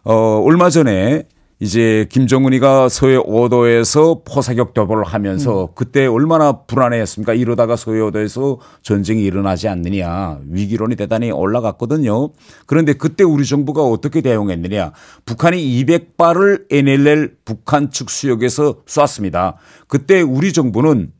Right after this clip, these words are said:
Speaker 1: 사백 발을 쐈어요. 두 배로 우리는 대응하는 그런 모습을 보여줬습니다. 그러니까 며칠 있다가 북한이 꼬리를 내려서 지금
Speaker 2: 음.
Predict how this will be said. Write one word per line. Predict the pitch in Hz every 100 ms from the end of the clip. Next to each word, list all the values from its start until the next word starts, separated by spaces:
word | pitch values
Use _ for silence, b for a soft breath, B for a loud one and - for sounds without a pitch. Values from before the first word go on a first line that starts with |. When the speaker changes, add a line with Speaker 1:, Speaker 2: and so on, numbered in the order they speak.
| _ _ _ _ - -
Speaker 1:
사백 | - - - 165 202
발을 | 139 123
쐈어요. | - 95 - 76 - b b b - -
두 | 123 185
배로 | 185 202 202 214 214 -
우리는 | 123 131 135 143 - _ _ -
대응하는 | 113 110 107 113 98
그런 | 104 107
모습을 | 104 98 - 110
보여줬습니다. | - 98 90 85 - 104 98 80 - b b b
그러니까 | 170 175 170
며칠 | 165 139 135 143
있다가 | 143 151 151
북한이 | - 110 139 143
꼬리를 | 123 127 139 135
내려서 | 117 120 139 135
지금 | 123 131
Speaker 2:
음. | -